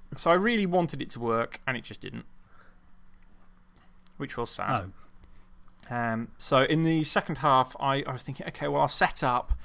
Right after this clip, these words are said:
Speaker 1: but at least I've still got the Death Roller, 'cause I rolled a
Speaker 2: Oh,
Speaker 1: six."
Speaker 2: for fuck's sake. So,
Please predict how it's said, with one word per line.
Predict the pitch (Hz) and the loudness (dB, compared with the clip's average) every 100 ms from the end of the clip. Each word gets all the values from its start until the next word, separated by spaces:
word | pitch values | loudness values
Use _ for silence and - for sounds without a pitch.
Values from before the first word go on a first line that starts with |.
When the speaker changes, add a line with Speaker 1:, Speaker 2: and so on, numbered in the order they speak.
| - - - - | -10 -18 -18 0
Speaker 1:
but | 226 | 2
at | 262 | 4
least | 294 | 4
I've | 285 | 4
still | - 262 | 4 4
got | 226 | 4
the | 180 | 6
Death | 226 - | 4 4
Roller, | - | -2
'cause | - 135 | 0 4
I | 165 | 4
rolled | 190 160 | 4 2
a | |
Speaker 2:
Oh, | 147 | 2
Speaker 1:
six." | 139 | 2
Speaker 2:
for | 143 | 0
fuck's | - - - | -4 -8 -14
sake. | - - - - - | -16 -16 -16 -16 -16
So, | - 180 | 0 0